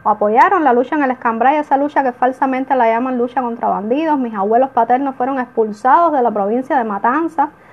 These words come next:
desterrados hacia la isla de la Juventud por apoyar la lucha contra bandidos. Mi familia ha sido una familia también dividida por el exilio y las diferencias ideológicas.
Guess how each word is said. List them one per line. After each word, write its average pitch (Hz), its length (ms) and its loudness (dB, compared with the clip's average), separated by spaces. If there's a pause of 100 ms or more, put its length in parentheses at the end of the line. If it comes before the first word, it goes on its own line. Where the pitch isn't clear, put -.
(140)
desterrados 247 720 2
hacia 262 220 0
la 226 160 -2
isla 285 240 0
de 247 80 2
la 233 80 0
Juventud 233 400 -6
por 262 120 -4
apoyar 208 460 0
la 269 140 0
lucha 262 240 -2
contra 214 260 -6
bandidos. 247 380 -2
Mi 240 100 -2
familia 240 400 -4
ha 294 40 -6
sido 302 160 -4
una 294 120 -2
familia 285 480 -4 (360)
también 269 440 0
dividida 262 460 2
por 247 160 0
el 214 80 -2
exilio 285 580 -4
y 262 40 0
las 226 120 -2
diferencias 233 580 -6
ideológicas. 247 800 0